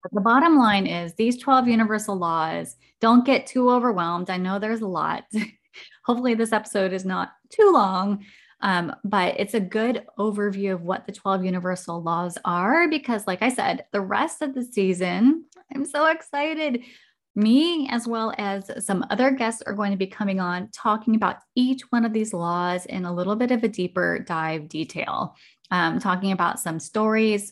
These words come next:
our own stories, client stories, um, as well as some actionable steps that you can take to integrate these laws into your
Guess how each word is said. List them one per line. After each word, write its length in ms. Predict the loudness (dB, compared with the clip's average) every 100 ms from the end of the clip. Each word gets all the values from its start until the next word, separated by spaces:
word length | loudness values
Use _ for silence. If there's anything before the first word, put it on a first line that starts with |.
| -2
our 140 | 0
own 160 | 2 2
stories, 800 | 0 -2 0 0 0 -2 -6 -12
client 400 | -10 -4 -4 -4
stories, 800 | -6 -4 -2 -2 -2 -4 -6 -12 _ _ _ _ _ -4
um, 420 | -2 0 -2 -4 -4
as 200 | -4 -2
well 260 | 0 2
as 200 | 0 0
some 180 | 0 0
actionable 500 | -2 -10 -8 -6 -6
steps 360 | -8 -8 -8 -8
that 80 | -4
you 180 | -2
can 180 | 2 2
take 260 | 2 -2 -4
to 100 | -6
integrate 560 | -6 -2 -2 -2 -4 -6
these 280 | -4 -2 -2
laws 400 | -2 0 0 -2
into 380 | -4 -4 -4 -6
your 300 | -4 -4